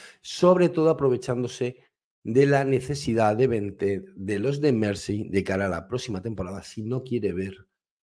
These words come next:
cómo vuelve a ser sancionado por asuntos económicos.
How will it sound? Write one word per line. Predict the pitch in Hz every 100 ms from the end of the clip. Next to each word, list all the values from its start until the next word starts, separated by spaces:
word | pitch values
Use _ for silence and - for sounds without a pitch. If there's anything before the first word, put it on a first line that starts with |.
| _
cómo | - 107 113
vuelve | 95 123 127 98
a |
ser | 85 - 85
sancionado | - 107 98 85 85 82 85 80 _ _ _ _ _
por | 92
asuntos | 87 - 85 82 78 - _ _ _ _
económicos. | 95 87 - - _ - - -